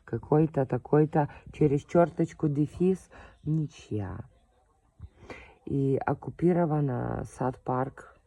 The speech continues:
туда-сюда в любимом заключении, конечно. La posizione universitaria Guomindang all'indomani della guerra. Non so ne to, ale można znak взяти rettifica dello stile.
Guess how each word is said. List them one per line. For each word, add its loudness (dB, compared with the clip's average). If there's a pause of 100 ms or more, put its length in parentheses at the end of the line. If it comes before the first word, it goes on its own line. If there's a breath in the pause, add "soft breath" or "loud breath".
(460)
туда-сюда -2
в -2
любимом -2
заключении, -4
конечно. -6 (600 loud breath)
La 0
posizione 0
universitaria 0
Guomindang -2
all'indomani -2
della -4
guerra. -4 (320 loud breath)
Non -4
so -2
ne 2
to, 0
ale 2
można -2
znak -4
взяти -2 (360 loud breath)
rettifica 0 (460)
dello 4
stile. -4